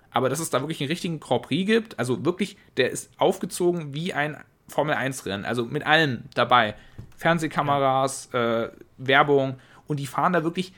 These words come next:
Speaker 1: mit ganz alten, also auch mit den Vorkriegsautos noch, also mit Autos von neunzehnhundertzwanzig fahren die Rennen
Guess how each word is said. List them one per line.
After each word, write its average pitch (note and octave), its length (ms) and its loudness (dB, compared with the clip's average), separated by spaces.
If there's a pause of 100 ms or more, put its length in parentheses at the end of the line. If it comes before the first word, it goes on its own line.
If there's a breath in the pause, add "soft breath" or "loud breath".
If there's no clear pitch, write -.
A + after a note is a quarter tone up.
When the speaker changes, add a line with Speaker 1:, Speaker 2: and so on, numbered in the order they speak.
Speaker 1:
mit - 140 -6
ganz D#3 320 2
alten, C#3 280 0
also C#3 300 0
auch D#3+ 180 2
mit C#3+ 100 -2
den B2 100 -2
Vorkriegsautos B2 1040 -2
noch, G2+ 160 -6
also A#2+ 180 -4
mit B2 160 -8
Autos C#3 320 -4
von C#3 120 -4
neunzehnhundertzwanzig C3 880 -2
fahren C#3 260 0
die C3+ 120 -4
Rennen C#3+ 440 -2